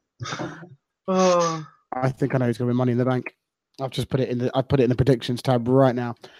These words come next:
Speaker 1: I'll,
Speaker 2: Anyway,
Speaker 1: I will
Speaker 2: continue.
Speaker 1: look in a minute. Uh, Owens versus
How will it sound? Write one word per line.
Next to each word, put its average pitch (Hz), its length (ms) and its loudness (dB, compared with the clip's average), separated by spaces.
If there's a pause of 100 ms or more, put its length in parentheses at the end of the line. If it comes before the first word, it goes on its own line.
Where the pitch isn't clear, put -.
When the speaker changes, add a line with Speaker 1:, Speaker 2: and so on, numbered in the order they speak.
(440)
Speaker 1:
I'll, 147 180 -2
Speaker 2:
Anyway, 160 240 8
Speaker 1:
I - 80 -6
will 139 60 -4
Speaker 2:
continue. 139 300 0
Speaker 1:
look 139 200 -4
in 135 60 -4
a 135 60 -2
minute. 131 260 -6 (360)
Uh, 156 320 4 (760)
Owens 220 380 4
versus 190 360 2